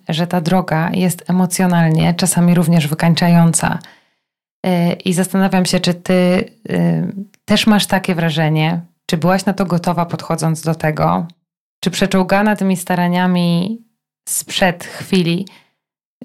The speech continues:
e, ten akumulatorek energii i chęci się zdążył naładować?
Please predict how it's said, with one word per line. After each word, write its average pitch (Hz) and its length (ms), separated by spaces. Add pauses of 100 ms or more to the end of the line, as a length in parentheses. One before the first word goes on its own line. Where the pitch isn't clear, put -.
(120)
e, - 200
ten 190 200
akumulatorek 180 1000 (140)
energii 185 540
i 165 40
chęci 175 400
się 175 120
zdążył 180 380
naładować? 160 800